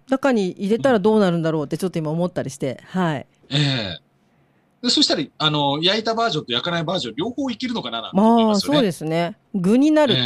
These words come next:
Speaker 1: いうね、
Speaker 2: ええ。
Speaker 1: のもありですね。
Speaker 2: 具になる。はい。
Speaker 1: いや、でも香ばしくてね、
Speaker 2: はい。
Speaker 1: 良さそうですね。はい。
Speaker 2: ええ。
Speaker 1: うんう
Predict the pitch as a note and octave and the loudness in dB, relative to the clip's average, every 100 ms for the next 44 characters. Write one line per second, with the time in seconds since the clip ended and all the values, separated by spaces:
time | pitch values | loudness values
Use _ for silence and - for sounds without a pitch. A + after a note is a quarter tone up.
0 | A#2 C#3 B2+ D3+ F3 - E3 D3+ C#3+ B2 | 0 0 -2 -4 -6 -6 -4 -2 -2 -2
1 | C#3 - C#3+ - D#3 D3 D3+ F#2+ D#2+ C#2 | 2 4 2 -2 -4 -4 -4 -4 -8 -10
2 | - _ _ _ F#3 F3+ F3 D3+ - A3+ | -20 _ _ _ -2 -2 -2 -4 0 2
3 | A#3 C4+ C4 - - D3+ D#3 E3 D3 E3+ | 4 2 0 -6 -8 -2 0 0 -2 -4
4 | E3 G3 G3+ A3 C#3 C#3 D3 E3 E3+ - | -2 -2 0 -2 -4 -6 -4 -2 -2 -6
5 | _ D#3 D3+ D3 C3 C3+ C3+ A#2 G#2+ G3+ | _ -4 -2 -2 0 0 2 0 0 2